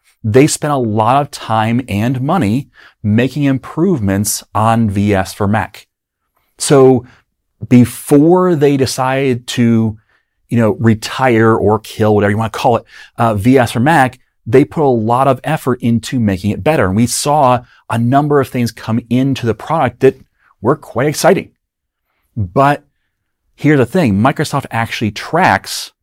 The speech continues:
what it does. It doesn't just throw out new software into the void and hope people like it. It actually tracks who's using it and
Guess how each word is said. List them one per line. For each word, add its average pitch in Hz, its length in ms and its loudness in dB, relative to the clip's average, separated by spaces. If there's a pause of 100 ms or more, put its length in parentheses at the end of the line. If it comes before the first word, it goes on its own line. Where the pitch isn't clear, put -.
(140)
what 110 180 2
it 92 100 -4
does. - 400 -2 (320)
It 123 60 -2
doesn't 170 240 0
just 143 220 -2 (340)
throw 131 340 2
out 135 160 2
new 123 120 0
software 123 500 -2
into 104 100 -4
the 98 80 -2
void 127 380 0
and 107 180 -2 (340)
hope - 360 -2
people 117 300 -2
like 156 220 0
it. 107 140 -2 (440)
It 117 80 4
actually 135 440 0
tracks - 560 -2 (120)
who's 120 340 0
using 135 320 0
it 92 100 -4
and 101 280 0